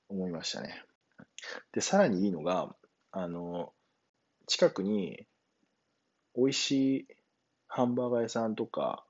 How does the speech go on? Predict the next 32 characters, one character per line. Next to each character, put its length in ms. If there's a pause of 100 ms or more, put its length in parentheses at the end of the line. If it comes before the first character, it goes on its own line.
あ 100
と 80
ミ 180
ノ 140
ー 20
ビ 120
ー 40
ル 60
も 120
あ 80
る 60
し、 340 (380)
だ 20
か 60
ら 40
結 200
構 280 (880)
下 140
山 240
し 80
て 80
す 180
ぐ 100
に 240 (1300)
ご 120
飯 200
食 120
べ 60
た 100
り 60
と 140
か、 400